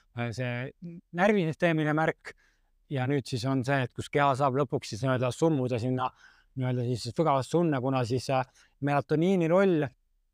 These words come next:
mis hakatakse tootma ka kuskil siis, äh, poole kümne aeg meile, täiskasvanu inimesel siis, äh, ka, et, äh, nii-öelda tema roll on siis seda vaigistada meie nii-öelda mõttetegevust, et ta nagu blokeerib närvisüsteemi ühendust ära, ta hakkab nagu a-,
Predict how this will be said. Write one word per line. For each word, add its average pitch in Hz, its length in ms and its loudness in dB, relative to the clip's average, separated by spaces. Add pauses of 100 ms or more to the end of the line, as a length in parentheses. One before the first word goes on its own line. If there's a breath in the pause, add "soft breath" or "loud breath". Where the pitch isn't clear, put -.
mis 151 180 -4
hakatakse 147 400 -4
tootma 170 360 2
ka 180 160 2
kuskil 143 280 -4
siis, - 200 -6
äh, 135 200 0
poole 156 280 2
kümne 185 380 2
aeg - 180 -4 (480)
meile, 131 360 0 (400)
täiskasvanu 139 500 -2
inimesel 131 560 0
siis, 131 260 -2
äh, 135 320 0
ka, 165 140 4 (160)
et, - 160 -12
äh, 127 140 -4 (440 soft breath)
nii-öelda 135 200 -2
tema 156 280 2
roll 180 260 4
on 147 140 0
siis 127 200 -8
seda 135 140 -4
vaigistada 165 640 2
meie 139 240 -2
nii-öelda 135 260 -2
mõttetegevust, 135 800 -2
et 110 60 -20
ta 131 140 -2
nagu 123 160 -4
blokeerib 165 540 0
närvisüsteemi 147 680 0
ühendust 165 380 -2
ära, 156 160 2
ta 139 120 -2
hakkab 131 200 -6
nagu 135 220 0
a-, 165 120 2